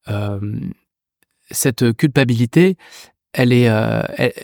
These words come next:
je t'invite à essayer de la déplacer. C'est-à-dire, on a tendance à se sentir coupable de la situation,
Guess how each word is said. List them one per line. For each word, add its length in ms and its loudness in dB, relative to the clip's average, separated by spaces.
je 120 -8
t'invite 260 0
à 40 4
essayer 200 0
de 80 -2
la 100 4
déplacer. 760 0
C'est-à-dire, 640 -6
on 60 -4
a 100 0
tendance 280 2
à 40 -4
se 60 -2
sentir 280 -4
coupable 340 0
de 80 2
la 100 4
situation, 640 -2